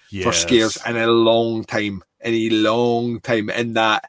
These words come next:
Speaker 1: I got to the point where I was looking all around the fucking room to see where the scare was gonna come from,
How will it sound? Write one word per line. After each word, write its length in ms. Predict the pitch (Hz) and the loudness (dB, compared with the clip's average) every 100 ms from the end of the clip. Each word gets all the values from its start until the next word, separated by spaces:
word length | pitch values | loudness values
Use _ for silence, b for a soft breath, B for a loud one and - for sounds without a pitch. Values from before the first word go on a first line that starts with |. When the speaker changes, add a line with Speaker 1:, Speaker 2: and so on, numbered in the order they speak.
| B B B B _ | B B B B _
Speaker 1:
I 100 | 139 | 0
got 220 | 135 131 - | 2 2 2
to 80 | |
the 60 | 143 | 0
point 260 | 131 123 123 | 2 2 4
where 100 | 117 | 2
I 60 | |
was 160 | 117 113 | 2 -2
looking 280 | 117 123 113 | -4 -4 -4
all 300 | 117 120 123 | 0 2 4
around 240 | 123 120 123 | 2 0 -2
the 60 | |
fucking 340 | - 151 - 117 | 0 0 0 0
room 220 | 120 123 | -2 -2
to 100 | 131 | -2
see 160 | - | -2
where 140 | 123 120 | 0 0
the 80 | 113 | -2
scare 280 | - 135 | 0 0
was 160 | 135 131 | 2 0
gonna 180 | 131 123 | 0 0
come 240 | 143 156 | 0 2
from, 320 | 160 170 185 | 4 6 4